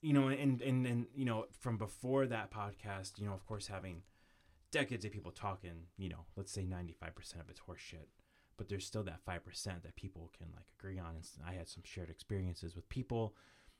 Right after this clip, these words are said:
you know, before it was market, and then when it became market, um, really, I, there wasn't, like, time to, like,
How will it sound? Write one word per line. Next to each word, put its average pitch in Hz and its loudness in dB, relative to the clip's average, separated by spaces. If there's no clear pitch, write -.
you 107 2
know, 92 2
before 139 8
it 123 6
was 120 2
market, 113 2
and 104 0
then 104 4
when 98 0
it 85 -6
became 110 2
market, 104 2
um, 90 -6
really, 143 10
I, 117 6
there 131 2
wasn't, 120 4
like, 101 -2
time 104 0
to, 101 -4
like, 90 -2